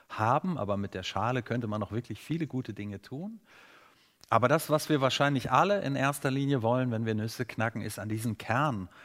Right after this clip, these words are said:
ranzukommen. Das ist eigentlich das, was wirklich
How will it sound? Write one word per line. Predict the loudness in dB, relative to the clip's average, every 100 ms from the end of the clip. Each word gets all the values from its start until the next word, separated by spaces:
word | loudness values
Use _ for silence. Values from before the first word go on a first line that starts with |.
| -20 _
ranzukommen. | 0 0 0 -6 -4 -4
Das | -2 -4
ist | -4 -2
eigentlich | 0 0 -2 0
das, | 0 0 -4 -14 -18 -20 -20 -4
was | -4 -2 -4
wirklich | 0 0 0 -4 -6 -8